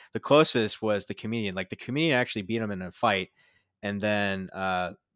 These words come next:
round two was Edward Blake's death. So the only one, so, um, Ozymandias is probably th-, the best crime fighter out of all of them, physically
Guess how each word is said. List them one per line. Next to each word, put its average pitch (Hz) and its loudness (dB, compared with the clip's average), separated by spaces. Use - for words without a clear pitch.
round 110 2
two 113 0
was 92 -4
Edward 92 -6
Blake's - -8
death. - -6
So 104 2
the 117 0
only 131 4
one, 120 0
so, 101 0
um, 92 -6
Ozymandias 113 4
is 107 -6
probably 104 2
th-, 92 -16
the 104 0
best 107 0
crime 98 0
fighter 92 0
out 87 -2
of 90 -6
all 92 0
of 87 -10
them, 85 -10
physically 92 -4